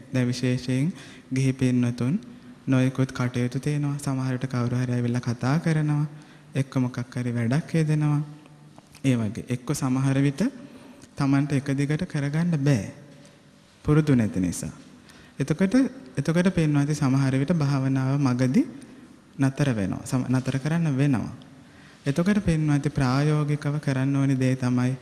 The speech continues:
ආයේ ඊළඟට පටන් ගනිද්දි එතනින් පටන් ගන්න ඕනි. ආයේ මුලට යන්නේ නැතුව.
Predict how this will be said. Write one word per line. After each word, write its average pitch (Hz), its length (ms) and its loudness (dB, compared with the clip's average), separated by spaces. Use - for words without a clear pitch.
ආයේ 147 380 2
ඊළඟට 139 420 2
පටන් 131 380 0
ගනිද්දි 139 460 2
එතනින් 202 440 4
පටන් 127 320 0
ගන්න 107 300 -2
ඕනි. 107 240 -6
ආයේ 151 300 -2
මුලට 147 280 2
යන්නේ 170 220 2
නැතුව. 117 340 -2